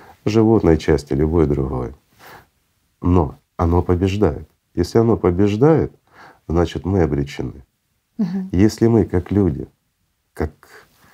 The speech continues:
Speaker 1: наше сообщество, становимся вместе, становимся единым организмом, мы создаём единый эгрегор,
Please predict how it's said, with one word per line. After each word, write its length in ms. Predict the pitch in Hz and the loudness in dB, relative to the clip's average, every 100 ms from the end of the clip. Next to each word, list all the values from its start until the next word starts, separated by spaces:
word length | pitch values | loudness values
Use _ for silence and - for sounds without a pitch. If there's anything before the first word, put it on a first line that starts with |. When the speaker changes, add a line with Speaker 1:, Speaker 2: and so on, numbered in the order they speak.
| _ _ - | _ _ -2
Speaker 1:
наше 340 | 92 90 - | 0 0 -6
сообщество, 580 | - 90 92 - - 73 | -6 -2 -2 -4 -10 -8
становимся 640 | - 85 95 80 69 - 69 | -2 2 4 2 0 -4 -4
вместе, 520 | 76 85 90 - - | -2 0 0 -2 -12
становимся 580 | - 80 92 78 - 71 | -6 -2 0 -2 -4 -4
единым 520 | 76 71 90 76 69 | -4 -2 -2 -2 -4
организмом, 640 | 67 73 101 139 - - - - - - | -6 -6 -4 -6 -8 -12 -16 -20 -20 -4
мы 100 | 98 | -2
создаём 520 | 98 95 87 92 82 | 0 -2 0 2 2
единый 560 | 80 92 82 71 69 73 | 2 0 0 0 0 -2
эгрегор, 480 | 80 139 147 - | 0 0 0 -6